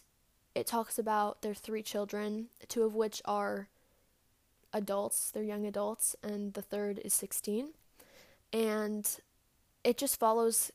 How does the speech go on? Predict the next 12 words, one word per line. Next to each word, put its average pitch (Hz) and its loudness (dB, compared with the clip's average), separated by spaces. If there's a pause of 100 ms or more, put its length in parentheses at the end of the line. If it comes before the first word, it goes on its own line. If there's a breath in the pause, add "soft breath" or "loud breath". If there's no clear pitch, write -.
kind 262 0
of 269 4
the 269 -2
trials 220 0
and 220 -2
tribulations 214 -2
of 208 -4
their 202 -6
family, 208 -2 (360 soft breath)
I 233 4
guess, 254 4 (380 loud breath)
and 226 0